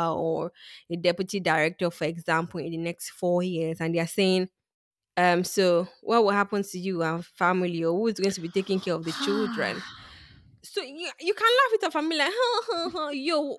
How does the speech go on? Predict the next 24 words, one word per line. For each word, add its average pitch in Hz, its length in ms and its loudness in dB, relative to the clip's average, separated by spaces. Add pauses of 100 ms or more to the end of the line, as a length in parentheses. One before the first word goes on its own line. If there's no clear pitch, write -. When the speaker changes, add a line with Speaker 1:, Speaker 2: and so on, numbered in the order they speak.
(200)
Speaker 1:
how - 260 2
Speaker 2:
But - 20 0
Speaker 1:
come 254 300 2
Speaker 2:
back - 20 -2
Speaker 1:
that 285 140 0
is 226 120 -2
Speaker 2:
when - 0 -
Speaker 1:
the 208 100 -6
first 247 600 -2
thing 214 320 -4 (300)
that 208 160 -2
person 214 280 -4
is 190 140 -4
saying 208 300 -2
to - 200 -10
you? 185 140 -2
When 220 140 2
Speaker 2:
you 220 40 6 (100)
Speaker 1:
how 339 120 4
come - 180 -2
they 226 100 0
are 214 40 0
not 240 160 0
saying, 220 240 0